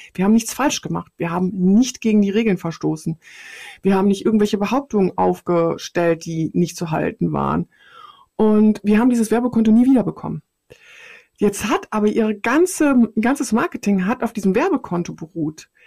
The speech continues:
Das heißt, von heute auf morgen war dieses Business platt. Und, ähm, dieses war eben kein Einzel-, das könnte man sagen, „Ja, es war halt ein Einzelfall. Miriam, shit happens.“ Das war aber kein Einzelfall. Ich hab viele von diesen Anrufen bekommen. Und dann hab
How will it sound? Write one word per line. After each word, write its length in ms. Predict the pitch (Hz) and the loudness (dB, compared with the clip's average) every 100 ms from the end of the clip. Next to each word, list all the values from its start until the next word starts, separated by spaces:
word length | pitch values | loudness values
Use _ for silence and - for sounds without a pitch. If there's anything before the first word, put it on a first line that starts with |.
| - - | -20 -8
Das 200 | 208 - | -6 -2
heißt, 280 | 294 330 | 0 0
von 160 | - 214 | 0 0
heute 200 | 269 311 | 2 0
auf 140 | 202 | -2
morgen 340 | 196 269 277 190 | 0 2 2 0
war 120 | 190 | -2
dieses 240 | 180 160 | -2 -6
Business 400 | 143 381 - 269 | -4 -2 0 0
platt. 480 | - - 151 - - _ _ _ _ _ _ _ _ _ _ _ _ | -2 -6 -6 -6 -18 _ _ _ _ _ _ _ _ _ _ _ _
Und, 460 | 240 240 233 220 | 2 4 4 2
ähm, 480 | 220 214 214 214 208 - _ _ _ _ _ - | 0 2 4 4 2 -4 _ _ _ _ _ -20
dieses 560 | 202 - 262 277 240 - | -12 -2 0 0 -2 -2
war 180 | 240 | -2
eben 180 | 240 226 | 2 2
kein 220 | 208 202 | 2 -2
Einzel-, 240 | 214 262 220 | 0 -4 -2
das 80 | - | 2
könnte 160 | 220 | 4
man 100 | 202 | 4
sagen, 160 | 180 180 | 2 0
„Ja, 100 | 214 | 0
es 140 | 165 | -4
war 80 | 175 | -6
halt 100 | 170 | -6
ein 80 | 160 | -2
Einzelfall. 600 | 180 202 180 165 165 - _ | -2 0 -4 -2 -4 -6 _
Miriam, 460 | 160 185 180 165 160 | -2 0 0 -2 -8
shit 240 | - 185 | -8 -4
happens.“ 440 | 214 233 170 160 - _ | -2 -2 -6 -8 -16 _
Das 220 | 185 - | -8 -2
war 80 | 262 | -2
aber 160 | 220 | -2
kein 260 | - 170 - | -4 -6 -6
Einzelfall. 640 | - - 175 180 175 - _ | -8 -8 -8 -6 -6 -8 _
Ich 160 | 202 | -2
hab 100 | 202 | -2
viele 240 | 196 269 262 | 0 2 2
von 200 | - 170 | 0 -2
diesen 200 | 156 156 | -2 -4
Anrufen 480 | - 165 165 - 165 | -4 -6 -8 -8 -8
bekommen. 480 | 156 - - 160 - _ _ - - - - _ _ | -8 -6 -6 -6 -10 _ _ -20 -20 -20 -20 _ _
Und 140 | 214 220 | 2 4
dann 180 | 214 | 4
hab 220 | 226 247 | 2 0